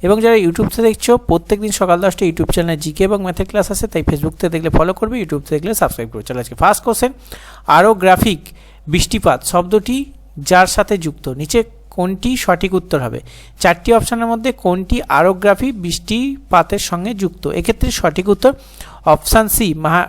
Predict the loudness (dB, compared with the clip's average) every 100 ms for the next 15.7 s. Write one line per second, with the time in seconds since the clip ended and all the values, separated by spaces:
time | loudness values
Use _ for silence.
0 | -2 0 0 4 4 6 4 4 4 4
1 | 4 -2 -4 -4 -4 -4 -6 -10 -20 -8
2 | -6 -4 0 2 2 0 -6 -6 -2 -2
3 | 2 0 0 0 0 0 -4 -2 -2 -2
4 | -6 -12 -20 -20 -4 0 2 4 4 2
5 | 0 0 -2 0 -4 -2 -2 -2 -6 -6
6 | -6 -2 -2 0 0 0 0 -2 -2 0
7 | -2 -2 -6 -4 0 0 2 0 0 0
8 | 0 -2 -2 -4 -2 -2 -2 -6 -4 -4
9 | -6 -6 -6 -6 -2 -2 0 -2 -4 -2
10 | 0 2 0 -6 -4 -2 0 0 2 -2
11 | -4 -6 -4 -4 -6 -4 -6 -6 -10 -10
12 | -20 -20 -20 -20 -2 0 2 0 0 -2
13 | -2 -2 -2 -2 0 0 0 0 0 0
14 | 2 0 0 -2 0 0 0 0 -2 -2
15 | -4 2 0 0 0 2 2